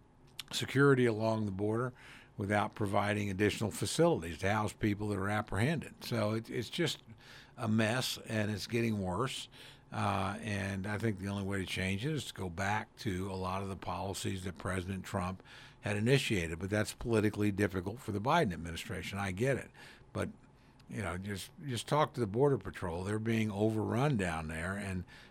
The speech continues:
again, when they're taking care of people that have arrived illegally, they're not patrolling to stop people that are bringing in drugs and, uh, and, and even worse, bringing in other human beings for some sort of exploitation, usually young people for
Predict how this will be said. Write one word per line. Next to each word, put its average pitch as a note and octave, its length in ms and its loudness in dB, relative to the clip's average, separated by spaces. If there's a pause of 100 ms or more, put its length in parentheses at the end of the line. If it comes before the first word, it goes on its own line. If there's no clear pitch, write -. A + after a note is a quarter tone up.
(100)
again, B2+ 260 4
when A2 120 4
they're A#2 100 4
taking D3 380 2
care A#2 220 2
of G#2 120 -2
people A2+ 360 2
that G2 120 -2
have F2 120 -4
arrived G#2 440 -2
illegally, G2 540 2
they're G2 240 0
not G#2 320 0 (180)
patrolling G2 760 4 (340)
to - 80 -6
stop G#2 380 0
people G2 320 0
that F#2+ 100 -2
are F2+ 60 -4
bringing F#2+ 380 -2
in F2 200 -2
drugs F#2 560 -2
and, D#2+ 220 -8 (420)
uh, F2+ 300 -2
and, F2 420 -6
and F#2 400 -6
even F2+ 320 0
worse, F#2 300 0
bringing F#2 300 -2
in F2+ 120 -2
other F2+ 180 -2
human F2+ 360 0
beings F2+ 500 -2
for - 320 -10
some F#2+ 240 -6
sort F#2+ 220 -6
of E2+ 100 -6
exploitation, F#2 800 -4
usually G#2+ 300 0
young F2+ 240 -2
people F2 360 -6
for E2 240 -12